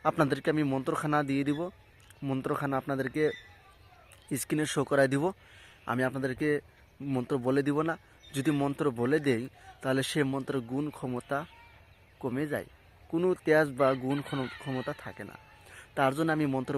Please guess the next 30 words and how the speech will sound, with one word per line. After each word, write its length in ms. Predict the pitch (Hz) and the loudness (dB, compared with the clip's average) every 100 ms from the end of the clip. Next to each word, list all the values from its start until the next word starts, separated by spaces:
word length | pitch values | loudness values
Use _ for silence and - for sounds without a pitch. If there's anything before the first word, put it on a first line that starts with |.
| 120 | -2
বলে 160 | 117 110 | -2 -2
দেই 100 | 117 139 | -4 -4
না, 60 | 165 - - - | -6 -10 -20 -12
শুধু 140 | 131 135 | -4 -4
স্ক্রিনে 200 | - 135 135 | -4 -6 -6
আমি 80 | 135 | -4
শো 80 | - 123 | -4 -4
করে 140 | 143 143 | -2 0
দেই। 100 | 180 - - - 147 | 0 -2 -12 -2 0
আপনারা 240 | 165 175 190 220 | 6 8 10 10
এই 80 | 214 233 208 | 10 4 -2
স্ক্রিনে 420 | - 226 247 240 180 151 | -2 4 8 8 8 6
দেখে, 300 | 151 202 175 117 - - - 185 | 4 8 8 8 -4 -8 -2 -2
স্ক্রিনে 360 | - 202 202 208 | 2 4 6 4
স-, 100 | - - 190 | 2 -4 -6
স্ক্রিনশট 420 | - 196 175 196 - | -2 -2 2 0 4
করে 140 | 196 165 | 4 6
নিয়ে, 180 | 135 170 220 - - - - | 8 8 8 4 -18 -20 0
হ্যাঁ, 200 | 180 170 113 - - - 139 | 8 8 6 -4 -20 0 6
যখন 220 | 165 185 170 | 8 8 6
মন্ত্রটা 280 | 165 170 160 | 4 4 4
বের 120 | 135 139 | 6 4
হবে 140 | 160 170 147 | 4 2 0
তখন 180 | 123 147 | 0 0
মন-, 180 | 147 139 - 131 135 135 | 0 0 -2 -4 -4 -2
ভিডিওটা 300 | 131 131 131 | 2 2 2
বন্ধ 140 | 127 123 123 | 0 -2 -2
করে 140 | 156 143 | -2 0
দিয়ে 140 | 170 208 - - - | 2 0 -6 -12 -8
স্ক্রিনশট 320 | 143 175 151 | -4 -2 -4